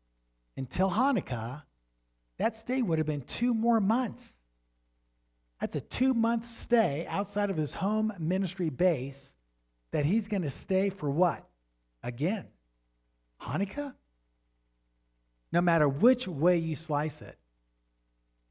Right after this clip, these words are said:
traveling four to five days or more because it's winter or staying for two months, obviously he's there on purpose.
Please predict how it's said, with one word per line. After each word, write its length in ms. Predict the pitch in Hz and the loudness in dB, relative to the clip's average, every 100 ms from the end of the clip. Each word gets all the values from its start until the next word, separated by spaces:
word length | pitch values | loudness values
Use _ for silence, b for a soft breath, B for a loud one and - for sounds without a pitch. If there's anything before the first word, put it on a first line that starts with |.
| _ - | _ -6
traveling 420 | 156 156 147 120 | 0 2 2 -4
four 300 | - 151 165 | -2 2 2
to 60 | 156 | 2
five 280 | 165 160 | 0 0
days 300 | 147 156 151 | 2 2 2
or 80 | 123 | -2
more 260 | 131 147 151 | 0 0 0
because 300 | 131 131 117 | -2 -4 -6
it's 180 | - 127 | -8 -4
winter 300 | 143 160 175 | -2 -2 -4
or 180 | 135 | -6
staying 380 | 107 - 160 156 | -6 -6 -4 -4
for 160 | - 113 | -6 -12
two 260 | - 175 | -6 -6
months, 560 | 143 151 139 104 - - _ _ _ _ _ | -4 -6 -8 -12 -18 -20 _ _ _ _ _
obviously 920 | 127 160 156 139 - 123 117 113 110 - _ _ | 4 4 4 0 -4 -8 -6 -6 -10 -14 _ _
he's 300 | - 127 113 117 | -10 -8 -8 -6
there 640 | 120 151 175 123 120 127 - _ _ - | -2 0 0 0 -2 -6 -10 _ _ -6
on 520 | 135 139 147 151 147 - | -2 -2 -2 -2 -6 -8
purpose. 920 | - 175 180 175 160 123 - - | 0 0 0 0 -2 -2 -8 -20